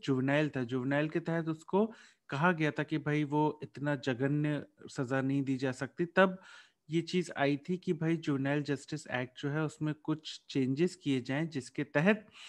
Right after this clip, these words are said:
ये डिसाइड किया गया था कि भैया सोलह या उसके ऊपर वाला अगर है और कोई बहुत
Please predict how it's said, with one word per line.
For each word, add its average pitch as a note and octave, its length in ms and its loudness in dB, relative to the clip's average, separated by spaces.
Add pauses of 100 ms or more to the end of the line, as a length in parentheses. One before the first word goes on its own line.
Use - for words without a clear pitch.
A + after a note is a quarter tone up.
(320)
ये D#3+ 100 4
डिसाइड E3 500 2
किया C#3+ 220 2
गया B2+ 240 -2
था D#3+ 180 -6
कि E3 140 -4
भैया C#3+ 420 2 (360)
सोलह E3 480 4
या G#3 160 6
उसके - 380 -4
ऊपर D3 400 0
वाला D3+ 320 4
अगर C3+ 240 0
है C3+ 360 0 (300)
और C3+ 100 -6
कोई D3+ 180 0
बहुत C3 540 0